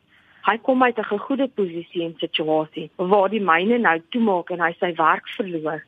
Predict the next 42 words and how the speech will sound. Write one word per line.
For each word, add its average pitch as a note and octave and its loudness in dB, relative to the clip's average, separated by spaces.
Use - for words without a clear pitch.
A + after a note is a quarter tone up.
En A3 2
nou F3+ 4
moet A3+ 2
hy G#3 -2
kom G3+ -6
aanklop A#3+ 2
by G3 6
'n F#3+ -6
sorgsentrum. E3 -4
Ons D4+ -2
verkies B3+ -4
om G3+ -2
dit F3+ -10
'n E3+ -6
sorgsentrum G3 -2
te G3+ -2
noem, A#3+ 2
want A#3 2
ons A#3+ 0
versorg B3+ -2
die F3 -8
mense D#3+ -6
daar. D#3+ -2
Medies G3 0
en D#3 -4
alles E3 -2
ongeskik, F#3 -6
maak D3+ -4
nie G3 -4
saak E3 0
nie. A3+ -2
Ons B3+ 0
praat A3 0
nie G#3 -2
van E3 4
'n D#3+ -6
informal F3+ -4
settlement E3+ -4
of D#3 0
'n - -4
plakkerskamp F3 0
nie, A#3+ -2